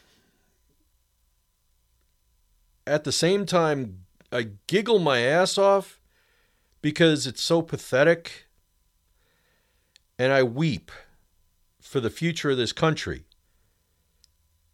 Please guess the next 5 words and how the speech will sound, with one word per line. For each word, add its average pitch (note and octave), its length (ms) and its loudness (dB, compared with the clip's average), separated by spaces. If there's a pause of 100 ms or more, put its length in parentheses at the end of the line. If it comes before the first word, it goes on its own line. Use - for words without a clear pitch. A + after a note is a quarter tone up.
(400)
And A2+ 100 0
I B2+ 80 4
can't E3+ 340 0
wait A#2+ 520 -2 (640)
until A#2+ 680 0